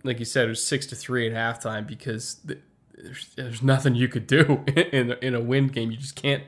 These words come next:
throw. Uh, and so everybody was just playing for the run. Backers were flying downhill 'cause they're like, "Go ahead, throw it behind us. We dare you." Uh, and anytime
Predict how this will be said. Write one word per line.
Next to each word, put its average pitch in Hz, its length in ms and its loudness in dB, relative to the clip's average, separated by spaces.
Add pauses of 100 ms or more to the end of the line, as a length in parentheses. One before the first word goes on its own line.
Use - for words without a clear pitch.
(120)
throw. 120 480 2 (680)
Uh, 113 500 4
and 123 120 2
so 135 140 0
everybody 135 380 4
was 117 160 2
just 120 180 -4
playing 120 260 2
for 117 140 -10
the 113 80 0
run. 113 380 2
Backers 120 500 0
were 113 80 -10
flying 117 680 0
downhill 113 500 0
'cause 117 160 -8
they're 113 80 -6
like, 110 240 -6
"Go 120 180 2
ahead, 113 360 -4
throw 127 180 2
it 117 80 -6
behind 113 380 -8
us. - 160 -12
We 120 80 -6
dare 110 340 -6
you." 107 300 -10 (480)
Uh, 107 440 -4
and 120 160 -2
anytime 123 480 4